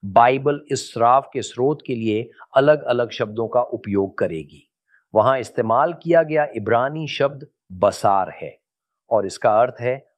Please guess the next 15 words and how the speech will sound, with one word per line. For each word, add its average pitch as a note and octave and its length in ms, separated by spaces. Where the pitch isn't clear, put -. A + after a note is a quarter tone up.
मांस F#2+ 640
या G#2 120
शरीर, D#2+ 440
लेकिन B2 280
यहां A#2+ 280
इसका C3 240
उपयोग B2 480
एक A2+ 140
व्यंजना B2 640
के A#2+ 140
रूप F#2 280
में F#2+ 100
किया F2+ 240
गया F2 200
है A2 220